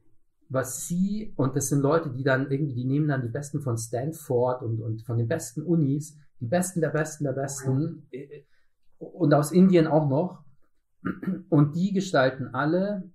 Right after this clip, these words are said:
das Medienerlebnis, was sie erfährt, wenn sie morgens ihr Telefon anwirft.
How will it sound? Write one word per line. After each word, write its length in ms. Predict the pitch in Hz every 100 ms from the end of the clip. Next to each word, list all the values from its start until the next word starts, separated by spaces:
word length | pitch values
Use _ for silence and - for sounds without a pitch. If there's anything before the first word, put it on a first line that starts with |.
| _ _ _ _ _ -
das 200 | 127 147
Medienerlebnis, 1080 | 170 185 151 139 139 113 127 - 160 160
was 240 | 131 117 -
sie 140 | 170
erfährt, 460 | 165 143 127 127 -
wenn 120 | 131
sie 140 | 131
morgens 600 | 135 127 127 131 - - 127
ihr 460 | 123 120 120 117
Telefon 340 | 123 117 - 98
anwirft. 340 | 98 90 -